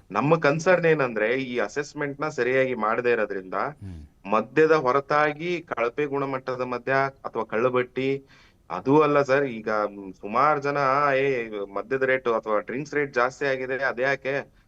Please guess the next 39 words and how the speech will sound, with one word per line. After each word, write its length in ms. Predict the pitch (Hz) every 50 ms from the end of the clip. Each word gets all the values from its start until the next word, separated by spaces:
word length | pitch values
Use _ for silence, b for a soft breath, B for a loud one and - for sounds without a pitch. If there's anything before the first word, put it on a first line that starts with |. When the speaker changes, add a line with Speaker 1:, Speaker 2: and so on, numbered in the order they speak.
| _ _ -
Speaker 1:
ಗಾಂಜಾ 260 | 104 120 143 156 156
ಹೊಡೆಯೋಣ, 280 | 147 143 139 135 135 131
ಗಾಂಜಾ, 340 | 135 135 135 131 117 113
Speaker 2:
ಕರೆಕ್ಟ್. 240 | 117 135 147 139 135
Speaker 1:
ಹೈಡ್ರೋ 440 | 131 127 123 120 123 127 135 135 131
ಗಾಂಜಾ 440 | 127 127 123 123 120 123 123 123 123
ಅಥವಾ 280 | 123 - 123 120 120
ಇನ್ನ 220 | 120 117 113 120 127
ಇನ್ನಿತರೆ, 680 | 123 117 117 113 117 127 123 - 123 123 120 120 117 110
ಆ, 400 | - _ _ _ _ _ - 107
ಇವ್ಯಾವ 500 | 110 113 113 117 117 117 120 120 117 110
ಬರ್ತಾವಲ್ಲ 480 | 104 107 - - 147 139 123 117 107
ಸರ್, 200 | 104 - 104 98
ಆ, 540 | 95 98 95 95 95 95 95 92 92 92 92
ಅಫೀಮು 520 | 95 - - 120 113 113 110 107 113 110 107
ಇಂಥವೆಲ್ಲ, 440 | 104 - - 101 98 95 95 95
Speaker 2:
ಹೌದು, 140 | 90 87 -
ಹೌದು, 100 | - -
ಹೌದು. 120 | - 120 135
Speaker 1:
ಅಂಥದ್ರದ್ದು 500 | - 160 160 160 160 147 143 151 143 123
ದಾಸರಾಗ್ತಾ 520 | 123 127 123 - 131 123 120 - - 120
ಇದಾರೆ 240 | 117 120 123 127 127
ಅನ್ನೋದೇ 280 | 123 123 131 135 156
ನಮ್ 200 | 151 131 113 110
ಕನ್ಸರ್ನ್ 460 | - 117 107 107 - - 95 95 90 -
ಸರ್, 240 | - 85 82 -
ಮೇನ್. 180 | 95 101 95 90
Speaker 2:
ಹ್ಮ್, 500 | - _ _ _ _ - 104 98 90 82
ಹ್ಮ್, 180 | 87 87 85 87
ಹ್ಮ್. 800 | 87 92 90 85 80 - _ _ _ _ _ _ _ - 151 170
ಓ, 40 |
ರಾ-, 140 | 156 185 190
ರಾಜೇಶ್ 340 | 175 185 208 240 240 240 247
ಅವರೇ, 220 | 233 226 226 226
ಈಗ 200 | 190 196 208 180
ಲೈಸೆನ್ಸ್ 640 | 185 180 196 175 170 196 196 - 240 233 233 202 -
ವಿಚಾರಕ್ಕೆ 440 | 220 202 - 214 214 202 180 - 190
ಬರೋದಾದ್ರೆ, 560 | 156 175 175 170 156 165 156 143 147 165 170
ಇದನ್ನ 180 | 165 165 175